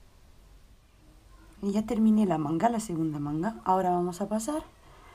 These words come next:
a este lado. Entonces, para eso vamos a tejer una cadena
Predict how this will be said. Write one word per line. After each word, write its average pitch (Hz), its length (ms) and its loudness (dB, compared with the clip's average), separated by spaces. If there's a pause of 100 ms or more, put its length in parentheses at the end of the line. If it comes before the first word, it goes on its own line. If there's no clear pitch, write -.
(200)
a 220 360 2 (300)
este 202 280 -6
lado. 156 300 -2 (1500)
Entonces, 143 540 -6
para 170 300 0
eso 294 380 0 (1200)
vamos 202 260 2
a 190 60 4
tejer 156 420 -8 (360)
una 156 280 -2
cadena 220 460 0